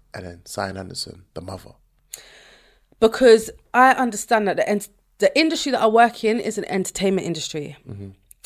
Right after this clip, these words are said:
Speaker 2: So in everything I do, the question is, are you not entertained?
Speaker 1: Mm.
Speaker 2: In everything that happens, the question is, are you not entertained?
Speaker 1: Yeah, yeah.
Speaker 2: When I step into that world, I understand it's all about entertainment. So it's all about being the best version of yourself,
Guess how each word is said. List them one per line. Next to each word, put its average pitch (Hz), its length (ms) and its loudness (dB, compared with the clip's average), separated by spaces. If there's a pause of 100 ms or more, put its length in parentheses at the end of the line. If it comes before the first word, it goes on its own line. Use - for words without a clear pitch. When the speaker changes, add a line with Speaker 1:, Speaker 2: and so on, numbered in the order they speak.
(140)
Speaker 2:
So 175 400 4 (380)
in 214 200 2
everything 196 380 -4
I 165 100 0
do, 165 440 -6
the 156 120 -10
question 180 320 -6
is, 160 120 -6
are 160 100 -4
you 160 100 -4
not 160 100 -6
entertained? 160 540 -10 (680)
Speaker 1:
Mm. 98 300 -14
Speaker 2:
In 185 120 0
everything 208 320 -2
that - 60 -2
happens, 160 540 -6
the - 120 -14
question - 320 -8
is, 165 80 -10
are - 60 -6
you 156 80 -4
not 165 120 -6
entertained? - 680 -12
Speaker 1:
Yeah, 98 140 -14
yeah. 90 280 -18 (1300)
Speaker 2:
When 233 200 2
I 302 80 2
step 294 200 0
into 214 140 0
that 180 160 4
world, 180 220 2
I - 40 0
understand 175 380 -4
it's - 160 -8
all 185 140 -2
about 170 180 -2
entertainment. 156 720 -8
So 156 100 -2
it's 147 120 -2
all 170 100 -2
about 170 280 -2
being 156 340 -4
the 151 100 -8
best 156 220 -4
version 156 220 -2
of 135 80 -8
yourself, 139 420 -8